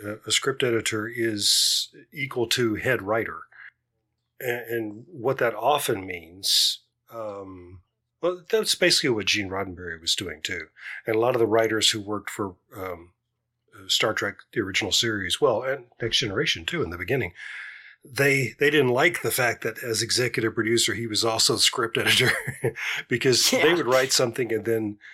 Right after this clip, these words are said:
Speaker 1: it would disappear for a while, and then he'd come back and it would be Gene Roddenberry-ified. And, uh, it would be very different. But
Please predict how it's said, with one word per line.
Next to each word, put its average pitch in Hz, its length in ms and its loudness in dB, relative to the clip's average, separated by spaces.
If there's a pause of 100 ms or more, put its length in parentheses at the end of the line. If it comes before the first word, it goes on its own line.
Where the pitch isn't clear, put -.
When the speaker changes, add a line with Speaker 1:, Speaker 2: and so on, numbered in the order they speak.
(140)
Speaker 1:
it 131 80 2
would 117 160 0
disappear 127 500 0
for 123 180 -2
a 101 60 0
while, 101 240 -2
and 107 100 -2
then 98 100 -6
he'd 104 160 -8 (200)
come 117 140 0
back 104 300 -2
and 117 100 -2
it 117 100 -2
would 107 140 -10
be 104 400 -8 (260)
Gene 139 300 2
Roddenberry-ified. 110 1200 0 (600)
And, 104 280 -2
uh, 98 280 -6 (320)
it 117 40 -8
would 110 100 -8
be 107 100 -10
very 175 240 0
different. - 520 -2 (460)
But 135 260 2